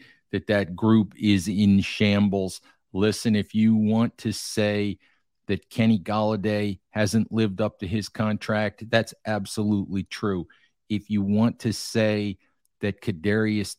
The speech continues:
Toney has been a bit of a mystery and that,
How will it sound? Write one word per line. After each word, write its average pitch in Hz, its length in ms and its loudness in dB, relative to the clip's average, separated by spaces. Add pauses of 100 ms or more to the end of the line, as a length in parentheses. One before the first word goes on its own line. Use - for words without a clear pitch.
Toney 110 600 2 (380)
has 101 320 -10
been 113 240 -2
a 107 80 -2
bit 107 220 -2
of 95 100 -2
a 98 80 -2
mystery 110 880 0 (400)
and 101 340 -2
that, 98 200 -6